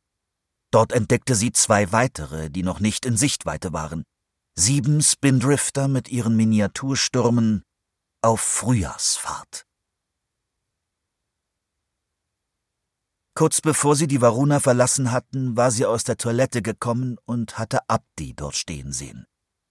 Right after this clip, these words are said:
„Es tut mir wirklich leid“, sagte er. „Du hast Devi etwas über mein Gutachten erzählt.“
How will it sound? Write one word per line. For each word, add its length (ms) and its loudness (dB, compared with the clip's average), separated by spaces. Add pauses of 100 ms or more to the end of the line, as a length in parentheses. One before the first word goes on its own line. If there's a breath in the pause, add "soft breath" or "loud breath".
(400)
„Es 220 2
tut 180 -2
mir 120 6
wirklich 280 4
leid“, 320 0 (540 loud breath)
sagte 320 0
er. 240 -6 (960)
„Du 180 4
hast 300 2
Devi 260 2
etwas 380 2
über 240 4
mein 240 4
Gutachten 540 0
erzählt.“ 420 -4